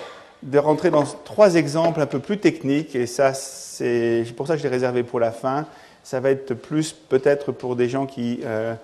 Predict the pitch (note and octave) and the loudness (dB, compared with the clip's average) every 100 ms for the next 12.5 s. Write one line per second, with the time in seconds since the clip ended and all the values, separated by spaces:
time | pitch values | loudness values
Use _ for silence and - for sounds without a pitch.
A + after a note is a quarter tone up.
0 | - - - C3 C#3 C#3 C3+ C#3 B2+ A#2 | -16 -20 -6 -2 -2 -2 -2 2 2 0
1 | - - C3+ D3 C#3 B2 A#2+ A#2+ A2+ B2+ | -10 -8 -8 -6 -4 0 2 2 0 -6
2 | D#3+ - - - - B2+ C#3 - F3 E3+ | -6 -10 -18 -20 -4 0 0 4 4 4
3 | C#3 B2+ B2 B2 A#2+ E3+ D#3 D3+ D3+ D3 | 2 4 4 0 0 -2 0 -2 -2 -2
4 | C#3+ C3+ C3+ C3+ F#3+ E3+ C#3+ C#3+ C#3+ C3+ | -2 -2 -2 -2 -4 -2 -2 0 -2 -2
5 | D3+ - F3+ E3+ E3+ D#3+ E3 D3+ D#3 E3 | -6 0 0 2 -2 -2 -4 -2 -2 0
6 | D3+ C#3 D3+ G3 - - - - - - | 2 4 2 0 -6 -20 -20 -20 -6 -4
7 | - D3+ C#3+ C#3 C3 C3+ B2+ C#3 C#3+ C#3+ | 4 4 4 2 2 2 4 4 2 -2
8 | - - B2+ B2+ B2+ B2+ B2+ A#2+ A#2 A2+ | -14 -6 -2 0 2 2 2 2 2 2
9 | G#2 G#2 G2 F#2 F2+ - - _ _ - | 0 0 -2 -4 -6 -16 -20 _ _ -20
10 | - - - E3+ E3 - G#3+ A3+ G#3 F3 | -20 -20 -10 -2 -2 -2 0 2 4 2
11 | E3 F#3 A#3+ - - - _ - G3 F3 | 4 4 2 0 -12 -20 _ 2 2 2
12 | F3 D3 C#3+ E3+ A3+ | 2 0 0 -4 -4